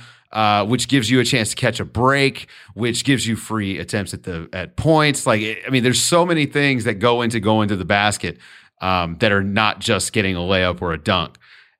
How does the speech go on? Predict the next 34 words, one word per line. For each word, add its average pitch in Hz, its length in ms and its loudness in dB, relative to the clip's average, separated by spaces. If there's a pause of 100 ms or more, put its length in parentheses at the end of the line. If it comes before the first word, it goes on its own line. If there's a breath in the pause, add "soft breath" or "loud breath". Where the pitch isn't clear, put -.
(160)
And 104 420 0
those 117 480 2
won't 117 240 -2
be 113 140 -2
available 120 520 0
to 104 140 -8
them 92 240 -4
because 101 340 -4
Luka 131 340 0
is 107 180 0
literally 120 380 2
the 107 140 0
only 110 220 0
guy 104 260 0
that 98 180 -4
can 101 160 -10
really 110 260 0
do 170 220 0
that 101 340 2
on 101 240 0
a 98 140 0
consistent 98 500 -6
basis 110 360 0
against 113 500 -2 (600)
just 160 200 -2
about 135 200 2
any 113 200 -2
defender. 98 500 -10 (720 soft breath)
Um, 90 560 -4 (500)
so 180 380 0 (300)
I, 147 240 0
I 147 40 2
think 165 260 -2
that 165 220 0